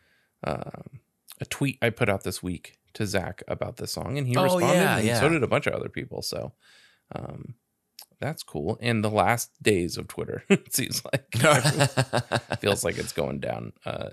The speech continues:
Speaker 1: in the shitter. So, um, I don't have any more housekeeping, I don't think, unless you do.
Speaker 2: Uh, no, but I, uh, I did wanna say that I've added, uh, uh, by request of one of our listeners, I have added something new to the soundboard. So
Speaker 1: Oh,
Speaker 2: maybe
Speaker 1: yes.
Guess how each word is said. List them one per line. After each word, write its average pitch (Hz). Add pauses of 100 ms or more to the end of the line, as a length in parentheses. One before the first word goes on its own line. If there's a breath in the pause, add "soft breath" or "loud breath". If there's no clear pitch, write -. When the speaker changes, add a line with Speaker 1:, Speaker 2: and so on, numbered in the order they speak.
(120)
Speaker 1:
in 82
the 60
shitter. -
So, 76 (380 loud breath)
um, 123
I -
don't 180
have 165 (100)
any 139
more 151
housekeeping, -
I -
don't -
think, - (120)
unless 110
you 262
do. - (600 loud breath)
Speaker 2:
Uh, 135 (280)
no, 123 (360)
but 135
I, 113
uh, 92
I 92
did 98
wanna 87
say 85
that 82
I've 80
added, 80 (360)
uh, 87
uh, 85 (120)
by 92
request 139
of 101
one 110
of 101
our 95
listeners, 87
I 90
have 98
added 87
something 87
new 151
to 123
the 92
soundboard. 98
So 98
Speaker 1:
Oh, 90
Speaker 2:
maybe 101
Speaker 1:
yes. -